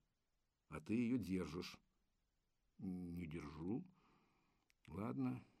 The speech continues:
думай, чистодей, не хочу, чтобы о моём сыне говорили, что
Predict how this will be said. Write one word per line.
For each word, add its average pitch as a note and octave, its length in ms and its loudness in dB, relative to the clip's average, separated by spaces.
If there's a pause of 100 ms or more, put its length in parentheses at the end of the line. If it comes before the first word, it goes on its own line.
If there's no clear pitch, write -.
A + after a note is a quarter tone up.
(320)
думай, G2 560 4 (100)
чистодей, G2+ 640 2
не G#2+ 100 6
хочу, G#2+ 400 -2
чтобы G2 420 4 (200)
о F#2 60 -4
моём F#2+ 260 4
сыне F#2+ 280 2
говорили, F#2 440 6
что F#2+ 420 0